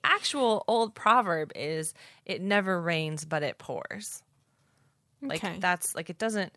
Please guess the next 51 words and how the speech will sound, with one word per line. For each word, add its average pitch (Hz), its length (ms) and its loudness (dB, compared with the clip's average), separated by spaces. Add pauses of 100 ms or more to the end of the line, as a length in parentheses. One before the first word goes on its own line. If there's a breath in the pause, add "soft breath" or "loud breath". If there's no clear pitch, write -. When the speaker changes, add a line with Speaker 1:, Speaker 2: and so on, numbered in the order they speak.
(360 soft breath)
Speaker 1:
like, - 320 -14
when 165 460 -10
stuff's - 300 -2
going 190 240 0
wrong, 170 540 4
it's 165 300 -8
going, 165 500 -6
it's - 220 -8 (160)
way 170 220 -2
wrong. 76 300 -6
It - 240 -6
Speaker 2:
Mm-hmm. 190 100 0
Speaker 1:
never 214 220 2
rains, 165 280 -4
but 147 160 -8
it 135 80 -8
pours. - 520 -10 (240 loud breath)
Speaker 2:
Mm-hmm. 190 360 -6
Speaker 1:
When 247 220 2
it 247 180 0
rains, 180 300 0
it 170 100 -4
pours 156 340 -6
is, 151 280 -10
I, - 80 -2 (100)
it 113 140 2
always 240 240 6
kind 240 160 -2
of 180 160 -6
bothered 185 400 4
me. 269 340 -6
It, - 140 -10
it's - 280 -6
not 190 300 -2
quite 196 240 -4
as, 180 140 -4
like, 160 260 -2
no, 208 300 4
sometimes 339 420 0
it 285 120 -6
just 208 240 0
rains. 170 480 -4 (180)
Speaker 2:
Yeah. 226 260 -2
Speaker 1:
Like, 190 140 -2
it's - 280 -4
not 220 180 4
Speaker 2:
No, 185 200 4
it's 170 60 4
not 294 60 4
Speaker 1:
always - 340 -2
Speaker 2:
correct. - 1000 -4